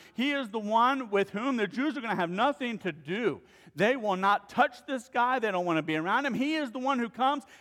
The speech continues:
and has compassion. He is the good, the God, the godly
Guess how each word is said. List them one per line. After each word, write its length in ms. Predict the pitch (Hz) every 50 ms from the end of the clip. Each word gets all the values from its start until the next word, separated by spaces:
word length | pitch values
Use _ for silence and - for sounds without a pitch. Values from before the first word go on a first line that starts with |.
| -
and 120 | 180 185 180
has 240 | 196 208 214 208
compassion. 600 | - - 202 185 180 208 202 208 196 - - 123 113
He 220 | 117 196 202 202 208
is 540 | 190 147 170 156 147 147 143 143 143 139 _ _ - - - -
the 160 | 127 147 131
good, 560 | 113 110 123 151 165 175 180 170 143 117 104 - - _ _ _ _ _ _ -
the 120 | - 123 120
God, 840 | 117 110 127 131 151 151 156 143 127 123 131 117 104 110 117 95 - _ _ _ _ _ _ _
the 100 | - 113
godly 760 | 101 131 117 117 113 101 113 139 165 170 170 139 110 90 82